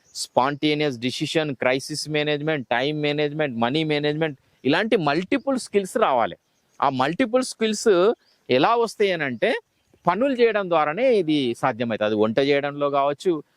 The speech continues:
ఆ, బాత్రూమ్ కడగడంలో కావచ్చు, ఫ్యాబ్రికేషన్, వెల్డింగ్ వర్క్ చేయడంలో కావచ్చు, గోశాలలో పనిచేయడం కావచ్చు, లేకపోతే, ఆ, మొక్కలు పెంచడంలో,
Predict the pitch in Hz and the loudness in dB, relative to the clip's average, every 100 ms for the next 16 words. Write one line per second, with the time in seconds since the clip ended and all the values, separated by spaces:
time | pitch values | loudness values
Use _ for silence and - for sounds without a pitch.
0 | _ - 117 117 110 101 120 139 147 151 | _ -4 0 2 2 2 2 0 -4 -2
1 | 127 117 135 143 147 143 139 139 - 190 | -2 0 -2 -2 0 0 2 0 0 0
2 | 156 _ - - 135 139 147 151 156 147 | 0 _ -20 -2 0 0 -2 -2 -2 0
3 | 120 123 139 156 147 139 127 135 139 143 | 2 2 2 0 -2 -2 -2 -2 -2 -2
4 | 139 135 135 - 196 147 _ _ 117 110 | 0 2 0 2 2 2 _ _ -2 2
5 | 156 160 151 147 143 131 120 127 147 147 | 2 2 0 0 0 -2 -4 0 0 0
6 | 139 131 131 - 190 - - - - 131 | 0 0 0 2 0 0 -8 -16 -2 0
7 | 139 143 147 160 143 127 123 - _ - | 0 -2 -2 2 2 2 0 -6 _ -4
8 | 120 117 110 107 131 - 165 147 131 123 | 0 0 0 0 -2 0 -2 0 -4 -2
9 | 143 139 135 131 | -2 -2 0 0